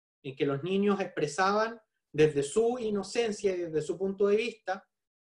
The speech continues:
eh, qué, qué encontraban bueno de su país, qué encontraban malo de su país, y tenían ganas de participar. Entonces yo creo que ese contexto social hace que hoy día tengamos alumnos más motivados.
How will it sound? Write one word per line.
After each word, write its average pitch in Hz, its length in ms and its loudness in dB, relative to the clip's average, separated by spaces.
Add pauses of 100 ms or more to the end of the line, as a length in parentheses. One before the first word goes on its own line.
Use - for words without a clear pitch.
(200)
eh, 139 320 -2
qué, 220 840 4
qué 214 140 2
encontraban 202 680 -4
bueno 208 320 0
de 202 80 -2
su 202 160 -6
país, 196 480 -2
qué 202 60 -4
encontraban 180 580 -6
malo 185 320 0
de 175 80 -4
su 170 160 -10
país, 180 560 -4 (440)
y 160 80 -6
tenían 247 360 2
ganas 269 240 2
de 247 100 -2
participar. 214 640 -4 (840)
Entonces 165 260 -4
yo 165 100 2
creo 185 180 2
que 190 80 2
ese 202 140 0
contexto 196 460 -4
social 202 560 0 (560)
hace 233 380 0
que 214 120 0
hoy 175 120 2
día 202 200 2
tengamos 196 400 -4
alumnos 185 420 -6
más 170 160 -6
motivados. 151 580 0